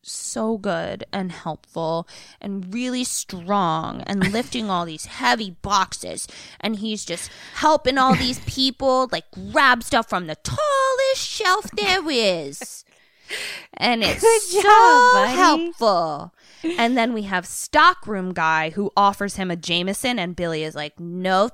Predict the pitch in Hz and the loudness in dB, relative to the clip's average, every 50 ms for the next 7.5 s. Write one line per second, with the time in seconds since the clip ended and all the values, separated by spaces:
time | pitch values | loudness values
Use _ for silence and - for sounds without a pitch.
0 | - - 381 359 370 349 330 302 294 294 - - - 147 156 156 165 185 - 214 | -4 -2 2 4 4 6 4 4 2 0 -2 -4 -4 -2 -2 -2 -4 -2 0 4
1 | 214 226 240 - 269 320 339 339 339 349 339 339 359 381 415 427 415 392 370 349 | 4 4 4 4 4 4 6 6 6 4 2 0 -2 -2 0 2 4 4 6 6
2 | 330 320 349 - - - - - - 202 190 185 175 - 202 - 554 622 587 508 | 4 4 2 0 -6 -16 -8 -6 -2 0 0 0 0 -2 -4 -2 -2 0 2 2
3 | 349 - - - 740 - - - - - - - 247 - 285 254 294 - - - | 4 8 8 8 8 8 6 6 6 6 8 8 6 6 8 8 8 8 10 10
4 | - 330 330 330 - - - 302 285 254 214 170 - - - 202 - - 226 - | 10 12 12 10 8 6 4 2 0 -2 -2 -2 -4 -4 -4 -6 -2 -2 -4 -4
5 | - - 247 - - - - - - - - - - - - - - - _ _ | -2 -4 -6 -6 -6 -10 -12 -10 -12 -12 -8 -8 -10 -10 -8 -10 -12 -12 _ _
6 | _ _ _ _ _ _ _ _ _ _ _ _ _ _ _ _ _ _ - - | _ _ _ _ _ _ _ _ _ _ _ _ _ _ _ _ _ _ -14 -8
7 | - - 208 220 214 196 190 185 185 | -2 2 2 4 4 4 2 2 0